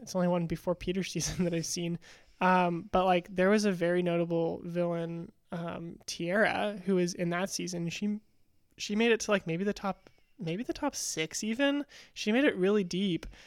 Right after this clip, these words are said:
Um, because, like, none of the women, like, I think maybe there were some attempts to, like, talk to Sean about it.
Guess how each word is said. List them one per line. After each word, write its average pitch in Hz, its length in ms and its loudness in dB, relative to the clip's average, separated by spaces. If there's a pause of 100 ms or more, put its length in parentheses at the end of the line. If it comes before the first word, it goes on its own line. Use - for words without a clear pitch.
(280)
Um, 170 500 4 (720)
because, 220 300 4
like, 220 160 4
none 185 240 2
of 269 140 -2
the 226 260 2 (200)
women, 196 760 2 (360)
like, 190 220 -2
I 190 80 2
think 262 240 0
maybe 180 320 2
there 214 160 4
were 214 80 4
some 214 200 -2
attempts 208 460 0
to, 226 120 -4
like, 190 240 0
talk - 280 -6
to 202 80 -4
Sean - 440 -6
about 214 260 2
it. 226 260 0